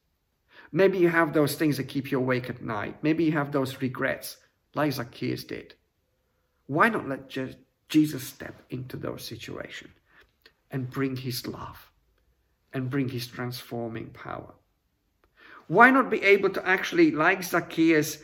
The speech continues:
welcome Jesus in your life and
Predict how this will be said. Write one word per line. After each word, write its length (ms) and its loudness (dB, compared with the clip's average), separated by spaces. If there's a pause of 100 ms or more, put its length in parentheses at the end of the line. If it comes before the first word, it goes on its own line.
(200)
welcome 580 6
Jesus 400 2
in 180 0
your 180 2
life 440 -2 (760)
and 380 0